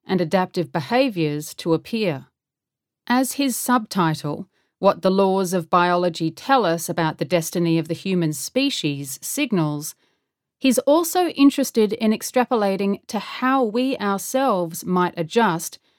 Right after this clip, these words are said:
to what kind of changed world. Dunn is focused on the species that live not in the green spaces, but in grey ones, species that cohabit in the built environment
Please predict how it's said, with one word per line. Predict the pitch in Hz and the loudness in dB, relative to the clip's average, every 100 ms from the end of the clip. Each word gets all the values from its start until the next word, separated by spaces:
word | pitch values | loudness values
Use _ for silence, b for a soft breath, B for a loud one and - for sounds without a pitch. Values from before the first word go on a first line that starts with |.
| _ - | _ -2
to | 208 | 2
what | 226 - | 2 2
kind | - - 220 226 220 | -6 -2 2 2 0
of | 180 - | -2 -8
changed | - 175 165 165 - | -2 0 2 0 -4
world. | 180 220 214 151 - - _ _ _ _ _ _ - 170 | -2 -2 -2 -6 -10 -20 _ _ _ _ _ _ -10 4
Dunn | 247 277 208 185 | 6 8 6 4
is | - 190 - | 2 -2 2
focused | 214 196 214 196 - | 2 4 4 2 -2
on | - 202 202 | 2 4 4
the | 196 196 190 - | 2 0 -2 -6
species | - - 277 285 - 269 247 | -12 -4 0 0 2 0 2
that | 233 220 | 2 2
live | 208 214 202 - | 4 4 4 -2
not | 208 214 269 - - | 2 6 6 4 -4
in | 226 208 190 | 0 2 2
the | |
green | 160 226 277 285 | 2 4 6 6
spaces, | - 180 175 165 180 175 - _ _ _ _ - | 4 2 2 2 0 0 -4 _ _ _ _ 4
but | 233 | 6
in | 233 214 | 6 6
grey | 220 208 196 | 6 4 4
ones, | 160 156 135 - - - _ _ _ | 2 2 0 -6 -12 -16 _ _ _
species | - - 233 233 226 220 214 | -6 0 2 2 -2 -2 -2
that | 202 - | -4 -4
cohabit | - 202 190 226 208 190 170 | 0 0 0 0 0 0 0
in | - 196 | -2 -2
the | 185 | 0
built | 160 208 208 - | 0 0 0 0
environment | 185 170 185 196 190 170 160 - | 2 4 2 2 0 0 -2 -4